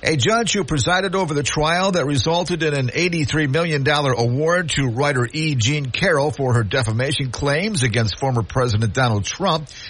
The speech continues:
says rejecting his lawyer's mid-trial mistrial i-, request was not a close call. Federal Judge Lewis Kaplan issued an opinion on Wednesday explaining why he swiftly rejected Trump attorney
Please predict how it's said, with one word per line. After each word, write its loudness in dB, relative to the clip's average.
says 0
rejecting 0
his 2
lawyer's 2
mid-trial 2
mistrial 0
i-, 0
request 2
was 0
not 2
a 2
close 0
call. 0
Federal 2
Judge 2
Lewis -2
Kaplan -2
issued -2
an 0
opinion 0
on 2
Wednesday 2
explaining 0
why 4
he 2
swiftly 0
rejected 0
Trump -2
attorney 0